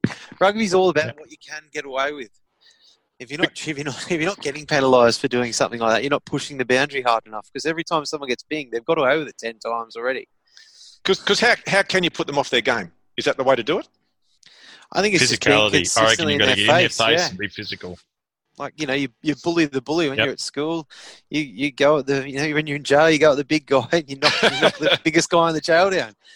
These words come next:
Speaker 2: Go
Speaker 3: Yeah.
Speaker 2: up and get in their face, show that you're not intimidated by
Speaker 3: Yeah.
Speaker 2: it, and
Speaker 3: Yep.
Speaker 2: s-, get in their face and stay there the whole game.
Speaker 1: You gotta get 'em a little bit flustered.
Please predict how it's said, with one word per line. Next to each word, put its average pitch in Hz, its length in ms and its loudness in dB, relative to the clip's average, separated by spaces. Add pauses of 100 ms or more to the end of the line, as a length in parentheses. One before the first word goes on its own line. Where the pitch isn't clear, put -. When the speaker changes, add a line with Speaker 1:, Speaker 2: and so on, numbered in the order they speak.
(140)
Speaker 2:
Go - 140 0
Speaker 3:
Yeah. 185 80 4
Speaker 2:
up 185 120 -2
and 185 80 -12
get 180 100 -6
in 180 40 -10
their 175 140 -4
face, 160 320 0
show 151 160 -4
that 160 80 -4
you're 165 100 -10
not 156 160 -6
intimidated 120 640 -8
by 117 220 2
Speaker 3:
Yeah. 123 120 4
Speaker 2:
it, 123 60 -8 (440)
and 143 120 -2
Speaker 3:
Yep. 135 120 0
Speaker 2:
s-, - 200 -10
get 170 100 2
in - 60 -6
their 165 120 0
face 160 300 2
and 165 120 -12
stay 156 320 2
there 156 180 2
the 117 100 -6
whole 113 180 -2
game. 107 280 -8 (360)
Speaker 1:
You 110 100 0
gotta 120 200 4
get 107 100 0
'em 101 80 -2
a 101 60 2
little 101 200 2
bit 101 160 0
flustered. 92 460 -2